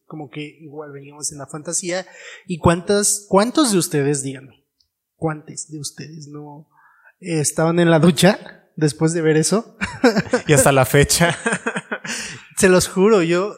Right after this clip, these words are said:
Speaker 1: yo de peque-, yo de pequeño recuerdo que me daba mucho miedo entrar a bañarme después de ver eso.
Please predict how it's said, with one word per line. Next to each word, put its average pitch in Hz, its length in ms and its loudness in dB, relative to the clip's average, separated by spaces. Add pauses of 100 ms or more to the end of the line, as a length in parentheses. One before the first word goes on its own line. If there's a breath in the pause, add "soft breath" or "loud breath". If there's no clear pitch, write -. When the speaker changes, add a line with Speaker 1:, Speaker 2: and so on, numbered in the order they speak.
(140)
Speaker 1:
yo 165 160 -12
de 202 140 -8
peque-, 156 400 -10
yo 160 160 -2
de 190 100 -6
pequeño 165 440 -8
recuerdo 165 400 -10
que 185 160 -8
me 147 100 -14
daba 139 180 -12
mucho 165 300 -18
miedo 156 220 -16
entrar 165 360 -14
a 170 80 -10
bañarme 151 340 -12
después 160 260 -12
de 170 80 -10
ver 147 180 -8
eso. 147 380 -12